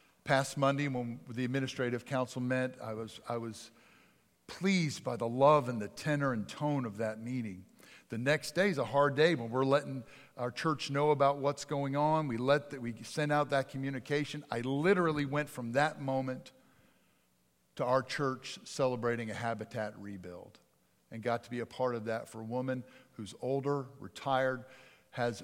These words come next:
medical issues, and to stand there and to know that our church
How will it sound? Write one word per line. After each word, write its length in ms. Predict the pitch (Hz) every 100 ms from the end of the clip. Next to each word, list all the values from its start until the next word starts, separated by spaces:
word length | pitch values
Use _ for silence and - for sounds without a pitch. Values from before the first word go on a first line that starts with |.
| 127
medical 600 | 113 127 147 151 139 135
issues, 520 | 127 120 - 120 117 -
and 120 | 110
to 60 | 104
stand 520 | - - 143 147 135
there 160 | 123
and 100 | 120
to 80 | 110
know 300 | 113 117 113
that 160 | 104 101 -
our 220 | 117 131
church 420 | - - 117 101